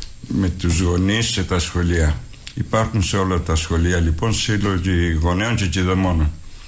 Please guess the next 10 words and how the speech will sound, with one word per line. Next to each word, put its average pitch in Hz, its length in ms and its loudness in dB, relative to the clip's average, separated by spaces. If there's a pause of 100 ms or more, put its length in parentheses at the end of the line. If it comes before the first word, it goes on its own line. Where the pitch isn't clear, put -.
(880)
Από 92 240 -2
όσο 95 520 0 (360)
ακούω 95 680 -2 (360)
και 92 420 0
βλέπω, 90 720 0 (920)
ε, 95 320 0
ελάχιστοι 98 600 0
γονείς 82 500 0
είναι 85 220 2
που 73 400 -4